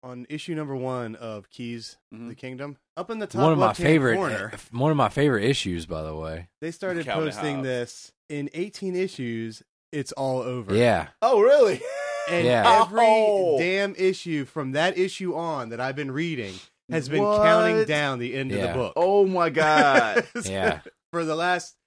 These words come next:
Speaker 1: n-, over a, you know, almost
Speaker 3: For
Speaker 1: two
Speaker 3: eighteen
Speaker 1: years.
Speaker 3: issues,
Speaker 1: Well,
Speaker 3: so,
Speaker 1: almost
Speaker 3: I
Speaker 1: two years
Speaker 3: mean
Speaker 1: because it, there was like,
Speaker 2: Wow.
Speaker 1: there was like the one shots and then
Speaker 2: That's
Speaker 1: there's
Speaker 2: so
Speaker 1: a little bit
Speaker 2: cool.
Speaker 1: where it came out.
Speaker 2: That's
Speaker 1: Like,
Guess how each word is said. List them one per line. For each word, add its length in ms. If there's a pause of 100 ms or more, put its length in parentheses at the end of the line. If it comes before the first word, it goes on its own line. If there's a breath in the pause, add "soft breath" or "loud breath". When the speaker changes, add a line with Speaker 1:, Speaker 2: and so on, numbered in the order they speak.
Speaker 1:
n-, 200
over 340
a, 60
you 460
know, 220 (160)
almost 360
Speaker 3:
For 120
Speaker 1:
two 80
Speaker 3:
eighteen 360
Speaker 1:
years. 100
Speaker 3:
issues, 420
Speaker 1:
Well, 100
Speaker 3:
so, 40
Speaker 1:
almost 200
Speaker 3:
I 20
Speaker 1:
two 80
years 160
Speaker 3:
mean 20
Speaker 1:
because 240
it, 140
there 180 (100)
was 120
like, 160
Speaker 2:
Wow. 360
Speaker 1:
there 100
was 100
like 180
the 80
one 280
shots 440
and 160
then 140
Speaker 2:
That's 80
Speaker 1:
there's 80
Speaker 2:
so 100
Speaker 1:
a 0
little 220
bit 120
Speaker 2:
cool. 100
Speaker 1:
where 80
it 80
came 180
out. 240
Speaker 2:
That's 200
Speaker 1:
Like, 140